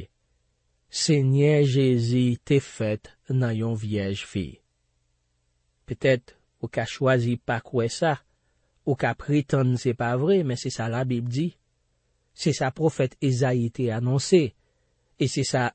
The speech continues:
Levanjil yo, e Matye an patikilye, te rapòte.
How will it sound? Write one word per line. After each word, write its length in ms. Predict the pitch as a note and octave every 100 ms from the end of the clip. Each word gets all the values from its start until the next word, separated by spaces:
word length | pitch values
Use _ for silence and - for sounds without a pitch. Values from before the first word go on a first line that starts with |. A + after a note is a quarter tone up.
| -
Levanjil 680 | C3 C#3 D3 D#3 A#2+ A2 G#2+
yo, 160 | C#3+ C#3+ -
e 120 | B2
Matye 400 | A#2 A2+ - C3
an 100 | G#2+ G2
patikilye, 640 | G#2 A#2 A2 G2+ B2 G#2+ - _ _ _
te 120 | C3 A2
rapòte. 520 | G#2 G2 A2+ -